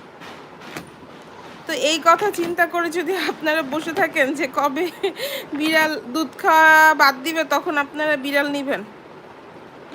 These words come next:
তাহলে আমি বলবো, "ভাই, আপনাদের বিড়াল নেয়ারই দরকার নেই।"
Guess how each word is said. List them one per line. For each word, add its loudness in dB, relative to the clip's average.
তাহলে 0
আমি 2
বলবো, -2
"ভাই, 2
আপনাদের 0
বিড়াল 2
নেয়ারই 0
দরকার -2
নেই।" -8